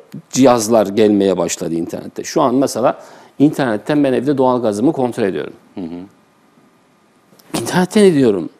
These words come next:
Speaker 1: Dolayısıyla bunun şeyi de
Speaker 2: Bu
Speaker 1: aynı
Speaker 2: güvenli mi
Speaker 1: şekilde.
Speaker 2: değil mi?
Speaker 1: İşte güvenliğini almadığınız takdirde
Speaker 2: Riskli.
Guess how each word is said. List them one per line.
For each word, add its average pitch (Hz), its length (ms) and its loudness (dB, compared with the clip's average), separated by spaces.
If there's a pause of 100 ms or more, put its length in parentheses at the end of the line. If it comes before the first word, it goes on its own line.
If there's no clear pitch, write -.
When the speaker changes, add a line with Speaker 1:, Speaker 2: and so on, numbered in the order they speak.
(420)
Speaker 1:
Dolayısıyla 131 400 0
bunun 214 180 6
şeyi 147 320 4
de 95 160 2
Speaker 2:
Bu - 40 -4
Speaker 1:
aynı 110 80 -6
Speaker 2:
güvenli 104 360 2
mi 196 80 -2
Speaker 1:
şekilde. 214 120 0
Speaker 2:
değil 104 180 -4
mi? 73 120 -10 (580)
Speaker 1:
İşte - 160 -4
güvenliğini 117 640 6
almadığınız 170 520 4
takdirde 151 640 2 (160)
Speaker 2:
Riskli. 104 420 -4